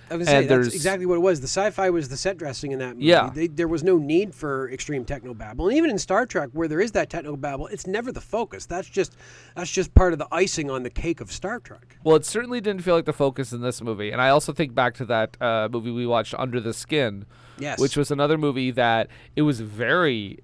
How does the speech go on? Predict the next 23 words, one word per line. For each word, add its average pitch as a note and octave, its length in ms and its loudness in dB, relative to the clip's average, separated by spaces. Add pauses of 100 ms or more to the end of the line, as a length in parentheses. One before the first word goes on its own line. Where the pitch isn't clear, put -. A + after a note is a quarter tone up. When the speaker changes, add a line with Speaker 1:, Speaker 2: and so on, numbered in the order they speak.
Speaker 2:
you C3 140 -4
know, A2 200 0
seemingly D#3 440 -2
the A2+ 60 -6
premise E3+ 380 -2
is A2 120 -8
very A#2+ 220 -4
sci-fi A2 540 -2
heavy. A2+ 240 -2
I C#3 40 -2
mean, A#2+ 140 -6
she's A2+ 180 -10
an A2 80 -14
alien B2 360 -6
that A#2 80 -4
comes A#2+ 280 -4
to - 80 -8
Earth, E3+ 300 0
but B2 120 2
ultimately C3+ 560 -2
it's A#2+ 180 -2
not B2 340 0
really B2+ 680 0